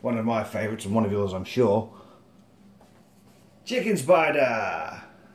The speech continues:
Now this one is a dead one. For goodness sake, get a dead one if you can. You do not want that sort of, uh, uh, issues in your life. Now, the thing to do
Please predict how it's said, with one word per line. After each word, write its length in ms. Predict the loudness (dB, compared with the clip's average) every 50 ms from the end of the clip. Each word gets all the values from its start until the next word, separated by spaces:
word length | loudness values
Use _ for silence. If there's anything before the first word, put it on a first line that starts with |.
| -20 -20 -20 -20 -20 -20 -20 -20 -20 _ -20 _ _ _ -20 -20 -20 -20 -20 -20 -20 -20 -14
Now 180 | -8 -2 -2 0
this 200 | 0 0 0 0
one 140 | 0 -2 0
is 100 | -2 -4
a 80 | -4
dead 260 | 0 4 6 6 6 4
one. 220 | 2 0 -2 -2
For 160 | -6 -8 -12
goodness 480 | -12 -2 2 4 4 4 4 2 0 2
sake, 220 | 2 0 2 2
get 160 | 2 2 2
a 40 | 2
dead 220 | 2 2 0 2 2
one 140 | 0 -2
if 100 | -2 -4
you 80 | -8 -10
can. 400 | -6 -4 -4 -4 -4 -6 -8 -12 -12
You 120 | -12 -12 -12 -14 -20 -14 -4
do 200 | 0 2 2 2
not 200 | 2 0 -2 -4
want 280 | -6 -8 -8 -8 -10 -10
that 180 | -10 -12 -12
sort 200 | -10 -10 -10 -10
of, 160 | -10 -10 -8
uh, 200 | -10 -8 -8 -10 -12 -16 -18 -18 -18 -20 -20 -20 -16 -12
uh, 240 | -10 -6 -4 -4 -4 -4
issues 320 | -6 -8 -8 -8 -8 -8
in 120 | -8 -8
your 140 | -8 -6 -6
life. 300 | -4 -6 -6 -8 -8 -6
Now, 220 | -4 -4 -4 -4 -8 -14 -20 -20 -20 -20 -20 -20 -20 -20 -18 -16
the 80 | -16
thing 260 | -2 2 2 2 2 0
to 80 | -2 0
do 320 | 4 6 6 6 4 0